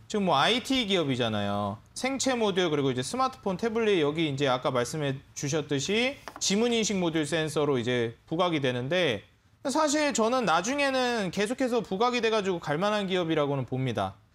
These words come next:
근데 과연 이번에 테마를 받아가지고 추가적인 급등이 나올 것이냐?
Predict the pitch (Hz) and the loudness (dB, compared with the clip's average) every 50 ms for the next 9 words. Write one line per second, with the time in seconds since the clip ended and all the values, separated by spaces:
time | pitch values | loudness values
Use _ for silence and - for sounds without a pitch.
0 | _ _ _ - 196 190 185 - 185 190 202 190 170 170 185 220 220 214 208 202 | _ _ _ -4 -2 -2 0 2 2 2 2 2 0 0 0 0 2 2 2 2
1 | 196 196 185 - - 277 277 285 269 262 247 190 175 151 160 180 190 190 185 175 | 2 2 0 0 -2 -2 0 2 2 2 2 2 0 0 2 2 2 2 0 0
2 | 165 160 165 208 226 240 254 254 - - 262 285 277 254 262 240 226 202 - 147 | 0 0 2 2 2 2 2 0 -4 -2 -2 0 0 2 0 0 0 -2 -4 -2
3 | 135 - 196 196 165 131 123 139 151 - 175 156 131 139 135 147 165 175 156 123 | -2 0 0 2 2 2 2 2 2 0 0 -2 0 -2 0 0 2 2 2 0
4 | 104 - | 0 -4